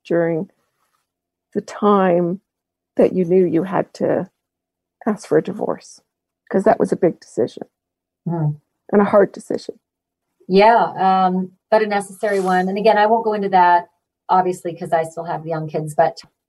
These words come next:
Speaker 2: you know, you, you know when you know, and you know that the path forward will be hard.
Speaker 1: Yeah.
Speaker 2: But you know that the current path will be harder.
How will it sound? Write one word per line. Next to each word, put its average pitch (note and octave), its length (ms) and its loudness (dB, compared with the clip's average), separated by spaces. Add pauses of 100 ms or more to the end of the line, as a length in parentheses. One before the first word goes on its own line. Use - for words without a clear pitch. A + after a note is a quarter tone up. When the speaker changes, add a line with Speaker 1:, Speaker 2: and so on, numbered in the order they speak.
(560)
Speaker 2:
you C#4 200 -6
know, A3 380 2
you, B3 280 -2
you A#3 240 -2
know A#3 300 6
when C4 220 -2
you C#4 100 -6
know, F#3 480 -2 (800)
and G3 180 -4
you G#3 80 -4
know G#3 360 4
that A3+ 180 -2
the G#3 200 -2
path G3 280 0 (100)
forward F#3+ 580 -2 (400)
will F#3 160 -2
be G3+ 120 -4
hard. F#3 520 -2 (580)
Speaker 1:
Yeah. G#3 220 -2 (460)
Speaker 2:
But G3+ 160 0
you G#3+ 140 -4
know G#3 240 2
that G#3 160 -4
the F#3 120 -12 (140)
current F#3+ 360 -4
path F3+ 360 2
will F3 80 -6
be E3 120 -10
harder. D3+ 600 -6